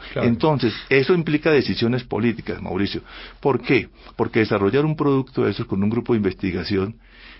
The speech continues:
Speaker 2: necesita fondos. Mire, aquí hay unos, unos casos excelentes, por ejemplo, el de la, el caso de la profesora de la uni-, de la, de la uis, por ejemplo, la profesora Stachenko con el uso de los, de los
Speaker 1: Sí.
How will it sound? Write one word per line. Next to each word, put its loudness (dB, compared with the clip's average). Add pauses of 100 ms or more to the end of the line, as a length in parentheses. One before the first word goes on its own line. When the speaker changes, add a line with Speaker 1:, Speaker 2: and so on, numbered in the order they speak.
(100)
Speaker 2:
necesita -4
fondos. -12 (140)
Mire, 2
aquí -4
hay 0
unos, -2
unos -4
casos -6 (160)
excelentes, 0
por -8
ejemplo, -4
el -2
de -2
la, -4 (420)
el -2
caso -2
de 2
la -2
profesora -2
de -4
la -4
uni-, -4
de -4
la, -4
de -6
la -4
uis, 4
por -4
ejemplo, 0
la -6
profesora -2
Stachenko 0
con -4
el -6
uso 0
de 0
los, -8 (400)
de -4
los -2
Speaker 1:
Sí. -10